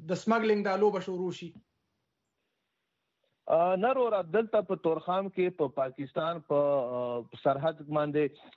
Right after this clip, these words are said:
Speaker 2: سکینر لګېدلي دي. یو سکینر یې لګولی، یو دوه نور هم ولګوي. موږ
Speaker 1: مهم.
Speaker 2: چې کوم مزدوران دي، دا سمګلران نه دي، دا خپله مزدوري کا ګنډ سکین کوي، راځي.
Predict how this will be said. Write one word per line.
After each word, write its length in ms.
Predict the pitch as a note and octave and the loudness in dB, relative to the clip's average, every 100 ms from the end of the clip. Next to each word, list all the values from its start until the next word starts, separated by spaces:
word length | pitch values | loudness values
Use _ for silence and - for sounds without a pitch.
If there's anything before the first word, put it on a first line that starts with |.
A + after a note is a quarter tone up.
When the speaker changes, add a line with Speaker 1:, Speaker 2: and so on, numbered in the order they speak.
| - | -20
Speaker 2:
سکینر 320 | - E3 F3+ A#3+ | -2 2 2 0
لګېدلي 640 | A3 G#3+ G3+ G3+ A3 A3 | -2 -4 -4 -2 -2 0
دي. 100 | G#3+ | 2
یو 160 | G3+ A#3 | 2 0
سکینر 360 | - G#3+ G#3+ | 0 0 2
یې 120 | G#3+ G#3 | 2 2
لګولی، 400 | G3+ F#3+ G#3+ G3+ | 2 2 4 4
یو 180 | F#3+ | 2
دوه 260 | D#3 F3+ G3+ | 2 2 2
نور 220 | F#3+ G3+ | 2 2
هم 120 | G#3+ F#3 | 2 2
ولګوي. 440 | D#3 C3+ C3 B2 - _ - | 0 0 -2 -4 -8 _ 0
موږ 120 | F3 | 0
Speaker 1:
مهم. 120 | G#3+ | 0
Speaker 2:
چې 120 | F3 F3+ | -2 0
کوم 160 | A3 | 2
مزدوران 520 | G#3 F3+ F3 G3 G#3+ | 2 2 4 4 2
دي، 80 | G3+ | 0
دا 140 | F#3+ F#3 | 0 0
سمګلران 600 | E3+ E3 D3+ D3+ E3+ F#3 | 0 -4 0 0 0 -4
نه 120 | F#3+ | -4
دي، 120 | F#3+ | -2
دا 120 | F3+ | 0
خپله 260 | E3+ - F3 | -2 -4 -4
مزدوري 420 | E3 D3 C#3+ F3+ | -4 -6 -2 0
کا 140 | G3 F#3 | 2 2
ګنډ 380 | D#3+ G3 F3+ F3 | 2 2 0 0
سکین 260 | F3+ E3 | 0 0
کوي، 340 | E3+ G3+ G3 F#3 | 0 0 0 2
راځي. 460 | D#3 C#3 F3 G#3 | 2 2 0 0